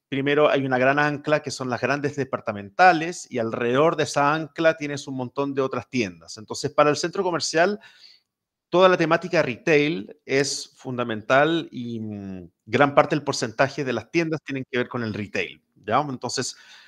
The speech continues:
vamos a hablar acá de algo que, que, que, que, que es muy importante para nosotros y sobre todo en la sostenibilidad y en el futuro y hacia dónde va todo esto. Y, y efectivamente hay una disrupción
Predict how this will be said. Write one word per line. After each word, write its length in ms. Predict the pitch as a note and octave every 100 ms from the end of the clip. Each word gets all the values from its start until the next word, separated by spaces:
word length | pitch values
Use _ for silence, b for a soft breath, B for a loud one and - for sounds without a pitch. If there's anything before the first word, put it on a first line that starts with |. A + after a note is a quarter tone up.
| b _
vamos 380 | A#2 C#3 C3+
a 20 | C#3
hablar 180 | C#3 C3+
acá 380 | C3 C#3+ D3
de 220 | - A#2 B2+
algo 320 | C3 B2+ B2+
que, 300 | A#2+ G#2+ -
que, 280 | A2+ G#2 -
que, 320 | A2 G#2 -
que, 220 | G#2 G2
que 140 | -
es 80 | G2+
muy 320 | A2 A#2 B2
importante 560 | A#2+ A2 A2 - A#2+ B2
para 160 | G#2+ G#2
nosotros 440 | G2+ C3+ C3+ C3+
y 60 | -
sobre 180 | G#2
todo 200 | G2+ A#2
en 80 | A#2+
la 80 | G#2
sostenibilidad 840 | - G2+ G2 G2 G2+ G#2+ A2+ B2 B2
y 120 | A#2
en 80 | G#2+
el 80 |
futuro 640 | - A2 - B2+ C3+ C#3 C3+
y 260 | A#2+ A2+ -
hacia 300 | A2+ - B2+
dónde 300 | A#2+ B2 A2+
va 160 | G2+ F#2
todo 200 | F2 D#2+
esto. 240 | - _ _ B B B B B B _
Y, 240 | C#3+ D#3+
y 40 | D#3+
efectivamente 600 | D#3+ D3+ F3 G3 G3 F#3
hay 100 | F3+
una 120 | F3+
disrupción 960 | E3+ C3 A#2+ A#2 - C3+ C#3 F#2 E2